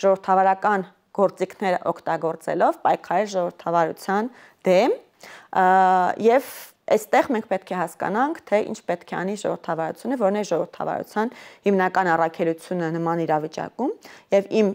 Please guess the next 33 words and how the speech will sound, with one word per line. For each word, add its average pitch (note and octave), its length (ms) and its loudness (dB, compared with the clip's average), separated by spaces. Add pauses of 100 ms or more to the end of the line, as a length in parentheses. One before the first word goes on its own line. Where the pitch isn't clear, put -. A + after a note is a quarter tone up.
(140)
դիրքորոշումը, F#3+ 560 0
և C4+ 100 4
ոչ D4 80 2 (140)
միայն F#3 180 0
իմ E3 140 0
դիրքորոշումն - 640 -6
է - 140 -10
դա, - 160 2 (180)
այլ, F#3 220 -2 (420)
ա, F3+ 140 2 (180)
ընդհանուր, G#3 560 0 (240)
ա, F3 80 4 (240)
միջազգային F#3 560 0
պրակտիկա F3 460 -4
է - 100 -2
դա, E4+ 160 0
որ A#3 220 -2
ժողովրդավարությունը G3 800 -2 (100)
իրենք F#3+ 380 -2
իրենց F3 340 -6
պետք - 160 -12
է F3 160 -12
կարողանան E3+ 560 -6 (320)
պաշտա-, - 400 -2
պաշտպանել, F3 600 2 (200)
և F#3+ 140 0
դրա A3 180 2
համար A#3+ 320 2
է - 80 -2
նաև C3+ 360 -4 (120)
այն, F#4+ 160 2
որ - 160 0
պետությունները G3 800 -2